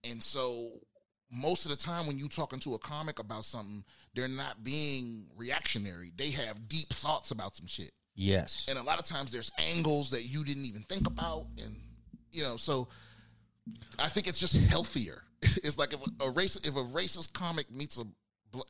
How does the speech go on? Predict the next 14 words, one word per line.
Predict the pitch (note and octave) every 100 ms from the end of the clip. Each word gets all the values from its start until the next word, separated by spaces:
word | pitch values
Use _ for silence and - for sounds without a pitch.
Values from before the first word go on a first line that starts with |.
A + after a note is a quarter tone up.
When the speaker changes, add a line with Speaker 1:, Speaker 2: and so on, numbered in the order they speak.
| -
Speaker 1:
if | A2+
a |
racist | G#2+ A#2 E3+ D#3 -
comic | E3 D3
meets | C#3 C#3
a | A2
black | F#2 B2+ C3 -
comic, | C#3+ B2+ G2 G2+ - - - - -
they'll | G2+ E3 D#3
have | D3+ C#3
a |
much | B2+ D3 -
healthier | - D#3+ D3+ D3 B2+
discussion | A2 - C#3 C#3+ - G2 F#2